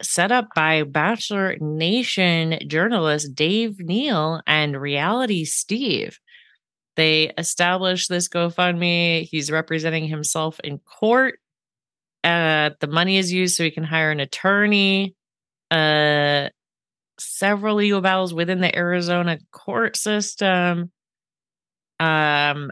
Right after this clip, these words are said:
they had already raised three point two K when this article was written, and now their goal is five K. Um,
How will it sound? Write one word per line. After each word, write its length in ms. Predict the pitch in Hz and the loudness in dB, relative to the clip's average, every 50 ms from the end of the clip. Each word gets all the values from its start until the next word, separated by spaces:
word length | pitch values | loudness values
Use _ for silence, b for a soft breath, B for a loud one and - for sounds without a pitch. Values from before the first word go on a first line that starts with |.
| - - 170 | -10 -4 -2
they 120 | 165 160 | 0 0
had 160 | 165 165 160 | 2 2 2
already 360 | 170 175 185 190 185 185 185 | 4 4 2 2 2 2 0
raised 920 | 180 170 156 165 165 165 165 160 160 165 165 160 160 160 - - - - - | 0 0 0 2 2 4 4 2 2 2 0 0 -2 -4 -6 -8 -10 -10 -10
three 200 | - 160 175 175 | -6 -4 -4 -4
point 320 | 165 - - 165 151 - - | -4 -2 -4 -4 -4 -4 -6
two 220 | - - 170 151 | -4 -4 -4 -6
K 760 | - - - 165 160 156 156 151 151 151 151 151 147 147 - _ _ _ _ _ _ | -6 -6 -2 0 2 2 4 4 4 2 2 2 0 -2 -4 _ _ _ _ _ _
when 300 | - - - 147 143 143 | -16 -8 -6 -6 -6 -6
this 400 | 139 139 143 135 - - - - - _ _ - | -6 -8 -8 -6 -6 -6 -8 -8 -10 _ _ -4
article 460 | 143 156 170 175 180 - - 139 127 | -2 -2 -2 -4 -6 -8 -8 -8 -8
was 180 | 123 127 131 135 | -8 -10 -8 -6
written, 500 | 131 127 - - 127 127 127 131 135 - b b b b b _ _ _ - | -4 -4 -4 -4 -6 -8 -8 -10 -12 -14 b b b b b _ _ _ -8
and 200 | 143 139 139 139 | -6 -6 -4 0
now 280 | 143 147 151 151 151 | 0 2 2 2 0
their 140 | 143 147 147 | 0 -2 -4
goal 280 | 135 151 143 139 135 135 | -4 -4 -6 -4 -4 -6
is 140 | 139 - - | -6 -8 -6
five 420 | - - 156 151 151 151 147 151 | -2 0 0 2 2 0 -2 -4
K. 460 | - - 147 139 139 135 135 135 143 - _ - | -6 -4 -2 0 0 0 0 -2 -4 -10 _ -12
Um, 560 | - - 143 139 139 139 135 135 131 139 165 | -8 -8 -6 -4 -6 -6 -6 -8 -10 -12 -14